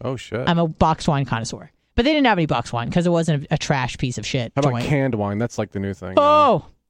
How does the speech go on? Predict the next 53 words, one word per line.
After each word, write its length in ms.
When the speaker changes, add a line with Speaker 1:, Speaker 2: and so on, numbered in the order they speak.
Speaker 2:
No, 460
th-, 100
I 40
don't 100
think 140
there 60
was 100
any 100
canned 280
wine. 100
It 20
was 140
in 260
a 60
glass 340
bottle, 380
as 100
it 80
should 240
be, 240
Speaker 1:
Oh. 160
Speaker 2:
'cause 100
wine 240
is 120
meant 180
to 60
be 100
served 560
and, 320
and 80
distributed. 440
So 540
we, 160
we 100
pick 200
one 100
out. 280
He's 140
like, 120
"How 80
about 100
this?" 200
I'm 60
like, 280
"It 160
literally, 400
I 160
fucking 420
don't 220
know. 180
Just 180
pick 200
it." 200